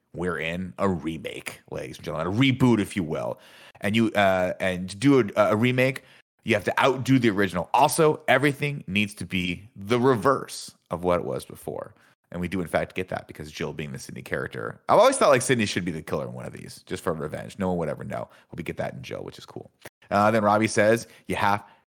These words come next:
to," uh, he says, <laughs> we get the horrible line in here where he's like, "The only way to survive this, eh, really, these days, is to be gay."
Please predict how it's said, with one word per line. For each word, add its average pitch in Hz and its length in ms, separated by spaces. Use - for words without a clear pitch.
to," 113 120
uh, 101 120
he 107 160
says, 120 280
<laughs> - 360
we 175 80
get - 180
the 139 100
horrible 139 420
line 110 220
in 104 80
here 101 180
where 92 80
he's 98 160
like, 98 180
"The 127 160
only 208 220
way 165 180
to 139 100
survive 123 540
this, 113 180
eh, 110 300
really, 151 300
these 180 280
days, 107 260
is 120 180
to 127 100
be 143 160
gay." 113 500